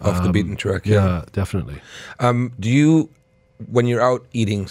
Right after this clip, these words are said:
Speaker 1: in other places and trying new experience, 'cause I have a lot of friends that are restaurateurs and they all do that, do you dwell a lot on the taste of the food and all that? So you, you know, the fact,
Speaker 2: Absolutely.
Speaker 1: yeah.
Speaker 2: And,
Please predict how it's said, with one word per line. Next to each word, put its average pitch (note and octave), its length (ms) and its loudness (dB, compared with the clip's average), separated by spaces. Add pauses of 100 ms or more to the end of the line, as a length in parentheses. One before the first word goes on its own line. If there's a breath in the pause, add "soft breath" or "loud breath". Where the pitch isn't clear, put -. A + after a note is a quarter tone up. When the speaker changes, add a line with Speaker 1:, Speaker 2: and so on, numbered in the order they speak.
(100)
Speaker 1:
in G#2+ 80 -4
other G2+ 160 -2
places F#2+ 400 -2
and G2+ 100 -2
trying G2+ 280 0
new G2+ 100 0
experience, F#2 380 -4
'cause - 120 -8
I A2+ 80 0
have G#2+ 120 0
a - 20 -2
lot G2+ 140 0
of F#2 80 -4
friends F#2+ 220 -6
that F2 100 -4
are F2 40 -4
restaurateurs F2 540 -2
and F2+ 100 -4
they F#2 60 0
all F#2 80 2
do F2+ 80 0
that, E2 160 -4 (340 loud breath)
do G2+ 120 0
you A#2 300 4
dwell G#2+ 380 4
a A2 40 6
lot G#2 240 2
on G2 80 0
the G2 80 -6
taste G2 320 -2
of F#2 100 -8
the F#2 80 -4
food F#2+ 260 -2
and G2 80 -4
all G2+ 120 -2
that? G2+ 180 -2
So - 100 -2
you, G2+ 160 -6
you - 120 -6
know, G2+ 100 -4
the G#2 60 -8
fact, A2+ 140 2
Speaker 2:
Absolutely. G#2 400 2
Speaker 1:
yeah. G2 100 0
Speaker 2:
And, G2 100 -8